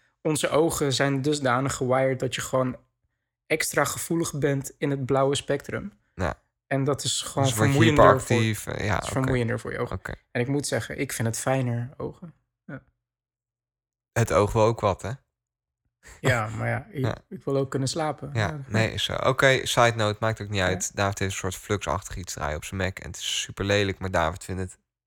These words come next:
Speaker 2: ideaal.
Speaker 1: Gaat ook in I O S negen punt drie zitten.
Speaker 2: I know, daarom zei ik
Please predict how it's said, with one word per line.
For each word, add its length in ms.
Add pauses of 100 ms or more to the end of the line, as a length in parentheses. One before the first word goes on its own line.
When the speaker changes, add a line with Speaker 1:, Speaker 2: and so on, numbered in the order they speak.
(140)
Speaker 2:
ideaal. 520 (280)
Speaker 1:
Gaat 260
ook 140
in 180
I 100
O 120
S 60
negen 260
punt 160
drie 140
zitten. 480
Speaker 2:
I 80
know, 220
daarom 240
zei 140
ik 60